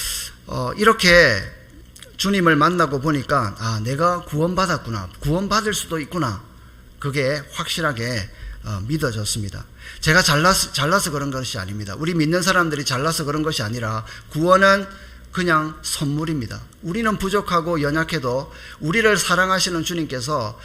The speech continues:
그냥 "주님, 제가 주님 한번 믿어보겠습니다. 제 마음의 주인이 되어 주십시오." 그렇게 마음으로 믿고 입으로 고백하면 주님께서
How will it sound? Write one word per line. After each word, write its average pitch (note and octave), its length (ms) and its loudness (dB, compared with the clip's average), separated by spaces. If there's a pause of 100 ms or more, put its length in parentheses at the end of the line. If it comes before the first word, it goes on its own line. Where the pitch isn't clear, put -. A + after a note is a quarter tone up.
(200)
그냥 G3+ 400 4 (220)
"주님, E3 260 -2
제가 C#3 360 0
주님 F3 260 0
한번 D3 260 -2
믿어보겠습니다. F3 920 0 (200)
제 G#3+ 220 2
마음의 G#3 400 4
주인이 G#3 400 0
되어 F3 200 2
주십시오." C#3+ 500 -4
그렇게 G3 460 2 (320)
마음으로 D#3+ 520 4
믿고 E3 360 -2
입으로 E3 400 0
고백하면 E3+ 920 2 (1080)
주님께서 C3+ 840 -4